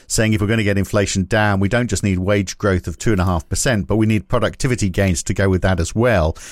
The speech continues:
And of course, you know, we got the opposite of that in the G D P numbers this week, didn't we?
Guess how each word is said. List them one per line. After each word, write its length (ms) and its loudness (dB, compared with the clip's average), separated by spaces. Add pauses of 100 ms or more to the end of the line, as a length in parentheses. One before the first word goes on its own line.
(400)
And 100 -2
of 100 -10
course, 260 -6
you 80 2
know, 100 2
we 80 2
got 160 -2
the 80 2
opposite 320 2
of 80 0
that 140 2
in 80 0
the 60 2
G 180 0
D 140 0
P 140 2
numbers 280 0
this 180 -2
week, 160 0
didn't 180 0
we? 180 -2